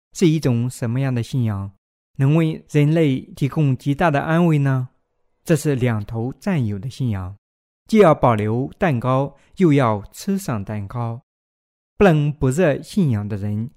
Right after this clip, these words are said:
尽管已得救，但不顺从耶稣的旨意。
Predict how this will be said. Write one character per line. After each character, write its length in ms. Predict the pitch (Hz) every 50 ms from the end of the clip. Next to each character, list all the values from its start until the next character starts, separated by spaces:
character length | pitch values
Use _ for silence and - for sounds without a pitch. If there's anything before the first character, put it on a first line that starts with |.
| _ _ - -
尽 240 | - 143 160 196 190
管 240 | 147 123 123 - - 156
已 140 | 123 95 95 -
得 140 | - 120 120
救， 340 | 107 - 160 143 113 98 101 - _ _ _ _ _ _ _ _ _ _ -
但 180 | 202 180 160 131
不 180 | 123 131 143 139
顺 260 | - - 208 160 131
从 380 | - 117 113 113 120 127 139 - - _
耶 240 | 175 170 175 175 165
稣 180 | - 175 160
的 120 | 147 143 117
旨 200 | - - 120 98
意。 340 | 98 104 104 101 98 95